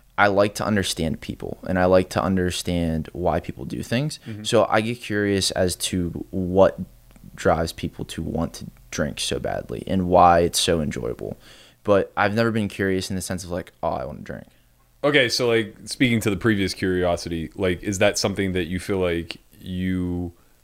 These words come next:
Speaker 2: can better understand through experience or through, like, creating, uh, I guess, like, an outlet for knowledge, like reading up on it or, um,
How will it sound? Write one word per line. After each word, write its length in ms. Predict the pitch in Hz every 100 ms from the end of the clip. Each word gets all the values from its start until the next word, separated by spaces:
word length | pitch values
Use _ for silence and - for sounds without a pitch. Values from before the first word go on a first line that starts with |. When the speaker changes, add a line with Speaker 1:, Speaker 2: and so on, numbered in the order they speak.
| _ _ _ _ -
Speaker 2:
can 140 | 104
better 200 | 107 104
understand 520 | 98 92 104 95 90
through 160 | 101 92
experience 520 | 85 131 165 185 185
or 200 | 113 101
through, 420 | - 101 98 92
like, 540 | 90 90 87 85 - - _ - - _
creating, 580 | - 110 101 95 90 85 - _ -
uh, 500 | 87 85 82 80 - - -
I 260 | - 78 76
guess, 320 | 90 90 - -
like, 140 | 90
an 80 | 90
outlet 280 | 92 82 80
for 120 | 90
knowledge, 380 | 85 78 62 71
like 200 | 78 80
reading 240 | 101 92
up 160 | 90 82
on 140 | 85
it 100 | 82 80
or, 340 | 85 82 76 - - 87 87 _ _ _
um, 480 | 87 82 71 76 85